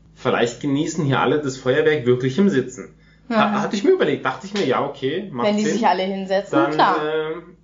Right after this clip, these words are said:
Speaker 1: werden auch alle was sehen, selbst die Kleinsten. Aber dann waren doch einige in der Menge, die standen, weil sie keinen Platz hatten. Und denen musste man dann erst sagen, „Ey, setzt euch hin, setzt euch hin.“ Und dann
Speaker 2: Kurz vor Silvester, also kurz vor
Speaker 1: Also ein paar
Speaker 2: null Uhr.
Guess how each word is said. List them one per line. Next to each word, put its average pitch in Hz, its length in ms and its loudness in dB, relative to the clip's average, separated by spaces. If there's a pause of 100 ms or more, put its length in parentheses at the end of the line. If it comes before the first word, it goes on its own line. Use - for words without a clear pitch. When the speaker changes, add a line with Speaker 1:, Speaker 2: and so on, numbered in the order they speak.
(180)
Speaker 1:
werden 151 320 0
auch 127 140 -2
alle 151 260 2
was 170 200 -2
sehen, 127 180 2
selbst 135 240 -4
die 180 80 -2
Kleinsten. 107 540 -10 (960)
Aber 127 260 4
dann 131 220 2
waren 143 500 2
doch - 300 -2
einige 165 420 0
in 147 240 0
der 131 140 2
Menge, 143 300 0
die 123 120 -2
standen, 151 540 -2
weil 135 100 2
sie 160 120 -4
keinen 160 180 -2
Platz 127 320 0
hatten. 131 240 0
Und 127 100 4
denen 139 180 0
musste 156 280 2
man 151 160 2
dann 151 100 0
erst 147 280 -4
sagen, 147 280 2
„Ey, 151 160 0
setzt 156 300 -6
euch 160 120 -6
hin, 151 200 -2
setzt 156 240 -2
euch 165 160 -6
hin.“ 156 260 -4 (800)
Und 311 120 -2
dann 285 120 2
Speaker 2:
Kurz 349 420 2 (380)
vor 320 500 2
Silvester, 180 920 -6 (180)
also 214 220 -6
kurz 311 340 0
vor 269 200 2
Speaker 1:
Also 254 100 4
ein 247 100 2
paar 180 160 4
Speaker 2:
null 190 140 4
Uhr. 185 120 6